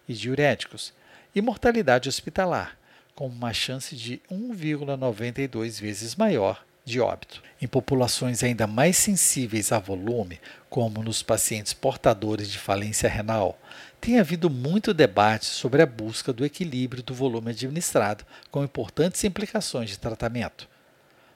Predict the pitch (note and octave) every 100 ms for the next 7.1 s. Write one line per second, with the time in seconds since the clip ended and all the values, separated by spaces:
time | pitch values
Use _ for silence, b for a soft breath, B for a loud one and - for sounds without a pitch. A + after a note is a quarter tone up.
0 | _ A#2 - A#2 G2+ C3+ C3 B2 B2+ B2
1 | B2 A#2+ G#2 G2+ - - C3 A#2+ A2+ A#2+
2 | A2+ C3+ A#2+ A#2 G#2+ G2+ A2 G#2+ A#2 A#2
3 | A#2+ C#3 - A#2+ F#2 F#2 B B - C3+
4 | B2 A#2 C#3 C#3 - B2 - F3+ G3 -
5 | C#3+ B2+ G#2 A#2+ B2 C#3+ - - B2+ A2
6 | - A#2 - - C3+ B2+ A#2+ C3 C3 G2
7 | F2